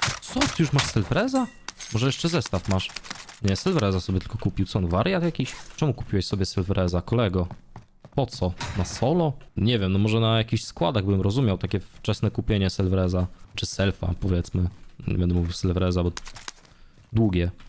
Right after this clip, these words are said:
Ale wracając, no jakby na składach bym jeszcze zrozumiał, że okej, nie chcecie ginąć czy coś, ma to sens, ale na solo? Na solo self się przydaje tylko w bardzo niewielkiej ilości sytuacji, czyli po prostu kiedy...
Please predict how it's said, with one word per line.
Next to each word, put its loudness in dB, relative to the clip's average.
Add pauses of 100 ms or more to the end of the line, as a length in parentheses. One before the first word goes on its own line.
(160)
Ale 2
wracając, 2
no 4
jakby 0
na 2
składach 0
bym 0
jeszcze -2
zrozumiał, 0
że 0
okej, 0
nie 2
chcecie -2
ginąć 2
czy -10
coś, -2 (120)
ma 0
to -2
sens, 0
ale 4
na 2
solo? 0 (240)
Na 2
solo 0
self -4
się 0
przydaje 0
tylko 0
w 0
bardzo 0
niewielkiej 2
ilości 0
sytuacji, 0
czyli 0
po -4
prostu -2
kiedy... 2